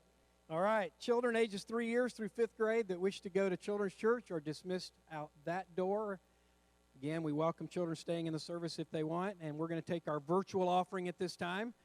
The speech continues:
So, uh, those of you in the room, if you have a paper offering, the boxes as you exit, but otherwise you can give a number of ways electronically, and those are listed on the screen. We are trusting God to provide all of our needs as a church. And as you give today,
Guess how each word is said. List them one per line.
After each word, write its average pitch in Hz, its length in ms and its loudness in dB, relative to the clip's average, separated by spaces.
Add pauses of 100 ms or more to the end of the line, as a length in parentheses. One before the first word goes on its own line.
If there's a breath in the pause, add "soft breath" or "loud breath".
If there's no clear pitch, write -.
(280 soft breath)
So, 151 340 0
uh, 139 380 0
those 160 180 2
of 160 80 -10
you 180 80 4
in 180 80 4
the 160 80 0
room, 190 320 2
if 170 100 -2
you 180 60 4
have 160 80 2
a 151 60 -4
paper 202 340 2
offering, 190 340 2
the 165 80 0
boxes 170 560 0
as 147 240 -2
you 151 200 -2
exit, 190 400 2 (480 soft breath)
but 147 200 -2
otherwise 170 460 0
you 156 80 -10
can 147 160 -8
give 160 320 -2
a 147 80 -4
number 196 460 0
of 170 100 -2
ways 170 400 -2
electronically, 160 880 -2
and 139 100 -6
those 147 200 -2
are 143 80 -6
listed 151 400 -4 (340 soft breath)
on 147 220 0
the 135 60 -4
screen. 139 520 -8
We 120 100 -12
are 120 60 -12
trusting 151 480 -6
God 151 220 0
to 143 40 -10
provide 135 300 -2
all 139 160 0
of 139 80 -4
our 135 80 -2
needs 135 300 -4
as 120 100 -8
a 120 80 -10
church. 147 300 -2
And 151 100 -6
as 165 140 -4
you 165 60 -6
give 185 260 2
today, 156 340 0